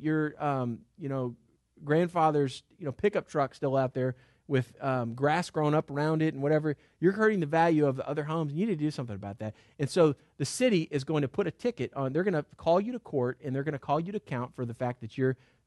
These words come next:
you know, roof is hanging off or your yard's all jacked up and you need to do something about it. You say, "That's so mean."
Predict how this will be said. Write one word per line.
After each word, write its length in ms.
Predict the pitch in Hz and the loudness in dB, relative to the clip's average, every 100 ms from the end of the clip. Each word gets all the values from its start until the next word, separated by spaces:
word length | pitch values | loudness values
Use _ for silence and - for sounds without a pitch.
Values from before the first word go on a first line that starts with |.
| _ | _
you 120 | 135 | -2
know, 60 | 120 | 2
roof 280 | 139 165 | 4 2
is 80 | 139 | 0
hanging 280 | 131 120 110 | -4 -2 -2
off 300 | 101 117 139 - | -2 -4 -8 -6
or 240 | 123 123 | -2 -2
your 300 | 120 120 127 | 0 -2 -2
yard's 420 | 123 131 190 175 | -2 2 2 2
all 160 | 127 110 | -2 -2
jacked 340 | 113 107 - | -4 -6 -4
up 180 | 113 - | -4 -4
and 160 | 113 117 | -6 -4
you 80 | 143 | -2
need 120 | 135 | -2
to 80 | 135 | 0
do 140 | 175 | -2
something 260 | 170 117 101 | -2 -8 -10
about 220 | 92 92 | -10 -14
it. 60 | - _ _ _ | -18 _ _ _
You 80 | 165 | -12
say, 100 | 180 | -4
"That's 180 | 185 - | -4 -2
so 140 | 226 | -4
mean." 360 | 175 151 160 | -2 -4 -6